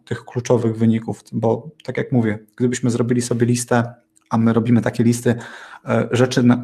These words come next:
na które klienci narzekają najbardziej, to przerost danych jest,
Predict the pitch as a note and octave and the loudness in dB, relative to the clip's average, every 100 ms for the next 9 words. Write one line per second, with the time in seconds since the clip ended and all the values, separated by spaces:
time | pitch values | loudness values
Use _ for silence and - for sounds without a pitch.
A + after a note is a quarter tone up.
0 | - B2 A#2+ B2 A#2+ - B2 B2 A#2+ A2+ | -2 -2 -2 -2 -2 4 2 4 0 0
1 | A#2 A#2 A2+ A2+ A2+ D#3 A2+ A#2+ C#3+ - | 0 0 0 0 2 0 2 0 0 -6
2 | _ _ G#2+ - - - F3 A#2+ A2+ - | _ _ -8 -6 -4 0 2 2 -2 -8
3 | G2+ A#2 A2+ A2+ A#2 - A2+ A2 - | -4 0 0 -2 -8 -6 -6 -6 -16